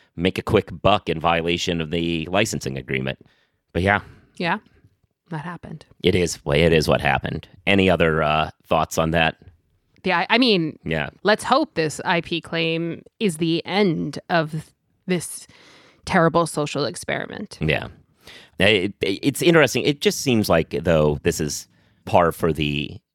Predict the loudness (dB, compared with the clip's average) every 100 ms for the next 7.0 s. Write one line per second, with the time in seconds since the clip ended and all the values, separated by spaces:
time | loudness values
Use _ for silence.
0 | _ _ _ _ _ -4 -2 0 -2 -4
1 | -4 -6 -8 -10 -4 -4 -4 -6 -2 0
2 | 0 0 0 2 0 -6 -20 _ _ _
3 | _ _ _ 2 4 4 4 2 4 4
4 | 4 4 0 0 -4 -6 -14 -4 2 4
5 | 4 2 0 -2 -2 2 2 2 2 0
6 | 0 0 0 0 2 2 2 -2 -2